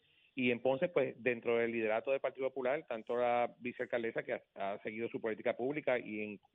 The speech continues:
en comunicación, ¿verdad? Con lo que él le prometió a Ponce, pues, eh, está ahí. Yo te puedo decir que en mi caso,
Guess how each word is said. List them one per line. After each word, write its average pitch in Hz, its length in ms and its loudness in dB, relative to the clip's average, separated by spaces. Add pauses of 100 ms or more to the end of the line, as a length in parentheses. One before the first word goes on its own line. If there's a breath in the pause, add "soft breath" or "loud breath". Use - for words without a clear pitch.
(140)
en 117 140 -6
comunicación, 107 500 -2
¿verdad? 135 220 2
Con 117 260 -4
lo 107 80 0
que 101 240 -4
él 104 60 -2
le 113 80 -2
prometió 117 320 -2
a - 20 -20
Ponce, 151 360 -2 (500)
pues, 120 180 2 (140)
eh, 120 440 2
está 131 160 0
ahí. 117 220 -4
Yo 131 140 0
te 147 80 0
puedo 160 160 0
decir 165 240 -2
que 160 80 -4
en 139 60 -4
mi 131 100 -4
caso, 143 340 0